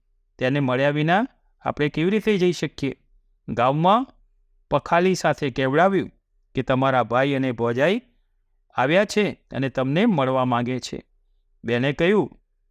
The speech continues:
કે, "મારા ભાઈ ભોજાઈ એમ આવે નહીં." વળી બેને વિચાર કર્યો કે ભાઈની કઠણ દશા હોય તો જ આવ્યા હોય, નહીં તો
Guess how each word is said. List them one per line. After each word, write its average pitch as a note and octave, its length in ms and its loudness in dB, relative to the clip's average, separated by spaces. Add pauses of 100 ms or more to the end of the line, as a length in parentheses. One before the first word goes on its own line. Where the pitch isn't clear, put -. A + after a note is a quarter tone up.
(180)
કે, C3+ 80 -2
"મારા C#3 260 2
ભાઈ C3 220 0
ભોજાઈ C#3+ 400 -2
એમ D3 320 0
આવે D#3+ 240 2
નહીં." F#3 220 -2 (560)
વળી C3+ 240 0
બેને C#3 340 0
વિચાર C#3 360 -2
કર્યો A#2 360 -8 (220)
કે C3 100 -4
ભાઈની C3 380 -2
કઠણ D3+ 380 -4
દશા C#3+ 320 -2
હોય C#3 260 0
તો D#3 300 -2
જ E3 60 0
આવ્યા B2+ 280 0
હોય, A#2+ 260 -6 (920)
નહીં B2+ 200 -2
તો F#3+ 320 0